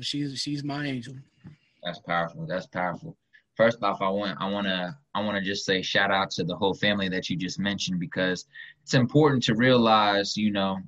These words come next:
Speaker 2: and, and just be grateful for family and the role that each individual plays in, in our path to wherever we end up. So, um, first off, I appreciate you sharing that, you know, being open, keeping it a hundred.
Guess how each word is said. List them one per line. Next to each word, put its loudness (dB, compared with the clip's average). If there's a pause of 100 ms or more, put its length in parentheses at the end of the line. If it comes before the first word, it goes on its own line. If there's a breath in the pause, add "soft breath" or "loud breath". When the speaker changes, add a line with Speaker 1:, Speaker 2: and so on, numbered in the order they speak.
(180)
Speaker 2:
and, 0
and 0
just -6
be 0
grateful 2
for -6
family 2
and 0
the -2
role 2
that 0
each -6
individual -2
plays 0 (300 loud breath)
in, -4
in 0
our 0
path 2
to -6
wherever -2
we -2
end -4
up. -2
So, -2 (320 loud breath)
um, -2 (200)
first 4
off, 0
I 2
appreciate -2
you -4
sharing 2
that, 0
you -4
know, -4
being -4
open, -4
keeping -8
it -6
a -4
hundred. -4